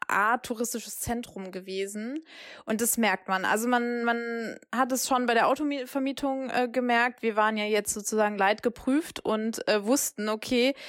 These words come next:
am besten haben wir ein Auto, weil es einfach viel einfacher ist, sich damit fortzubewegen. Und es war überhaupt gar kein Problem. Ähm, es gab Menschen, die Englisch gesprochen <laughs> haben. Ähm,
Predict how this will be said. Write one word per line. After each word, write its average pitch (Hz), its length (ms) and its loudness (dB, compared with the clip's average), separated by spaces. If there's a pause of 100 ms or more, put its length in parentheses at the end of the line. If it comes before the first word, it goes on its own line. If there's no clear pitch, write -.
(160)
am 226 140 0
besten 240 360 2
haben 233 140 2
wir 214 100 4
ein 202 80 0
Auto, 220 380 2
weil 208 120 6
es 214 140 2
einfach 208 240 0
viel - 200 -2
einfacher 220 400 0
ist, 214 100 -4
sich 226 140 0
damit 208 260 -2
fortzubewegen. 247 800 -2 (580)
Und 233 540 4
es 233 180 0
war 240 380 4
überhaupt 311 440 2
gar 294 120 4
kein 285 260 -4
Problem. 269 880 0
Ähm, 233 500 2
es 226 140 -4
gab 226 220 2
Menschen, 226 340 -2
die 226 300 -6
Englisch 247 300 -4
gesprochen 240 520 -6
<laughs> 233 260 -8
haben. 269 460 -2 (540)
Ähm, 226 460 0